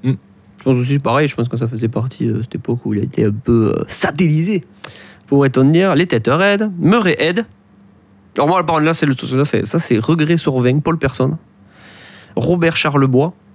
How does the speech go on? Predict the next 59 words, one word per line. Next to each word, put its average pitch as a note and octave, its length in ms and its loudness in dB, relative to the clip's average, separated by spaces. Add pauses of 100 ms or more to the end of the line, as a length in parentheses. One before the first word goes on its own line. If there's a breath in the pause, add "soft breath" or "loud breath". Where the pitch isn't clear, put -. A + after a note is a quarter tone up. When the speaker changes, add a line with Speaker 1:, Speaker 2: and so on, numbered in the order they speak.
(600)
Speaker 2:
Thomas F3 240 0
Fersen D3+ 560 0 (160)
et C3 220 2
Pierre B3+ 180 0
Perret. D#3+ 260 2 (560)
Speaker 1:
Oui. A2 160 2 (460)
Speaker 2:
Là, F#3 80 2
comme D#3+ 180 -2
quoi, F#3 180 0
déjà, G#3 240 2
en A3+ 40 4
deux F3+ 100 6
mille D#3 220 2
quatre, G#3+ 300 -2
euh, C3 440 -2 (380)
Speaker 1:
C'était D#3 220 2
Speaker 2:
et - 20 6
puis D#3 140 2
Speaker 1:
déjà C#3 120 4
un F#3+ 60 0
petit E3+ 120 0
peu F3+ 100 6
éclecti-, E3+ 580 0 (160)
éclectique. F3+ 680 0 (240)
Speaker 2:
Ouais, A#3 120 4
c'est B2 220 4
quand E3 80 2
même E3 120 2
de C#3 120 2
belles D#3+ 160 2
personnalités B2 440 0
Speaker 1:
<laughs> D3+ 40 6
Ouais. F#3 80 4
Speaker 2:
aussi, G#3+ 240 0
déjà, G3 200 2
parce G#3 200 -6
que - 120 -2
certains, D3 400 2
euh, A2+ 540 2 (260)
on G#2 40 0
les A2+ 120 0
voit, A2+ 220 -4 (440)
Murray C3 360 2
Head, D#3 180 0
je, - 80 -8 (120)
je - 80 -16
crois F3+ 120 -2
qu'il - 80 -10
tourne D3+ 180 0
un B2+ 120 4
peu, D#3 120 0
mais E3 100 0
c'est D3 120 -4
vrai D#3 80 -4
que B2 100 0
même D#3 180 2
Robert C3 300 0
Charlebois, C3+ 680 0
euh, B2 60 -2